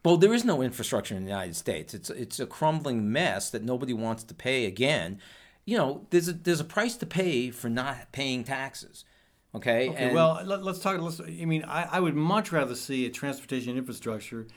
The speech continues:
Speaker 2: than invested in light rail and high-speed rail than to continue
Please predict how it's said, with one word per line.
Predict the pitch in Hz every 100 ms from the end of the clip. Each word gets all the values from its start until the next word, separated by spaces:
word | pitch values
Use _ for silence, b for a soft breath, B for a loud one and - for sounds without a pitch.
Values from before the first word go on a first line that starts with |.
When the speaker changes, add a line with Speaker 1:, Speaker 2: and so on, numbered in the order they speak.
| B B
Speaker 2:
than | 131 131
invested | 123 127 127 120
in | 120 113 113 B B B
light | 117 135 143
rail | 127 127 127
and | 147 131
high-speed | 139 151 - 117
rail | 101 95 110 127 b b b b
than | 113 123 123
to | 123
continue | 123 - 151 143